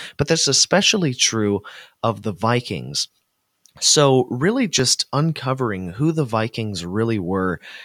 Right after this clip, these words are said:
is what got me interested to that period in history. Um, you know, growing up, I was like everybody else. I just thought the Vikings were this raiding, pillaging, warrior, barbaric, um,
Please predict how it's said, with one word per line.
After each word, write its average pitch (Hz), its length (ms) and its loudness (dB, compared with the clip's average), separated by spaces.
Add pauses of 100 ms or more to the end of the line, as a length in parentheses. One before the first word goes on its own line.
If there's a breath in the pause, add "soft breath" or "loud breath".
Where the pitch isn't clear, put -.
(160 loud breath)
is 110 220 0
what 104 240 -2
got 110 260 0
me 104 160 -6
interested 101 520 -2
to 98 120 -4
that 95 220 -2
period 92 400 -4
in 85 120 -4
history. 85 640 -6 (380 loud breath)
Um, 107 340 0 (100)
you 117 80 -4
know, 95 120 -2
growing 127 560 2
up, 101 280 -2
I 104 160 0
was 104 240 0
like 95 360 -2
everybody 98 500 -2
else. 101 340 -2 (320 loud breath)
I 104 120 -2
just 101 260 -2
thought 107 180 -2
the 110 80 -4
Vikings 101 580 -2
were 98 160 -4
this 90 440 0
raiding, 104 800 0 (220)
pillaging, 107 680 0
warrior, 107 600 0
barbaric, 101 920 0 (100)
um, 78 300 -4